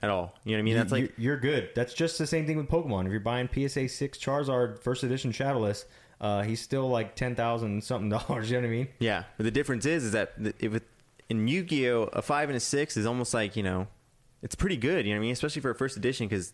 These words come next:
Speaker 1: these cards were played with by kids, you know what I mean?
Speaker 2: Yeah.
Speaker 1: Like, people played Yu-Gi-Oh a whole lot more than they played Pokemon, you know what I mean? Pokemon went inside your binder,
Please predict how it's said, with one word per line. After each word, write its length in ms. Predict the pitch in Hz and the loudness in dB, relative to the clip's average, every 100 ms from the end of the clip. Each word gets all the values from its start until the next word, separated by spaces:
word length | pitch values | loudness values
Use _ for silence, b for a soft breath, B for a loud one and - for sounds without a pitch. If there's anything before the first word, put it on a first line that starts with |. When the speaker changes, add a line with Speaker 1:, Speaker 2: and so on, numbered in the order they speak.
| - | -8
Speaker 1:
these 160 | - 107 | -2 -2
cards 280 | - 123 107 | 0 -2 0
were 80 | 95 | -2
played 320 | - 107 110 | 0 0 2
with 200 | 95 - | 0 0
by 100 | 87 | -4
kids, 540 | - 101 98 90 - - | -2 0 0 -2 -10 -14
you 80 | - | -4
know 40 | 101 | -2
what 40 | |
I 40 | |
mean? 200 | 95 98 101 B B B | 0 -2 -4 B B B
Speaker 2:
Yeah. 100 | 101 | 0
Speaker 1:
Like, 220 | 104 - b b b b _ - | 0 -4 b b b b _ -4
people 240 | 139 139 | 0 0
played 280 | - 120 113 | 0 0 2
Yu-Gi-Oh 340 | 110 104 123 | 0 2 2
a 20 | 107 | 2
whole 180 | 110 | 2
lot 160 | 107 98 | 2 2
more 160 | 92 104 | 0 2
than 120 | 95 | 2
they 80 | 95 | 0
played 340 | - 104 95 | 0 0 0
Pokemon, 400 | - 101 90 87 | 0 0 0 0
you 60 | 90 | 0
know 60 | |
what 20 | 90 | 0
I 40 | |
mean? 120 | 98 | 0
Pokemon 300 | 98 113 117 104 | 0 0 0 0
went 60 | |
inside 240 | 98 101 90 | 0 -2 0
your 80 | 90 | 0
binder, 640 | 92 107 107 107 107 | 0 0 2 2 0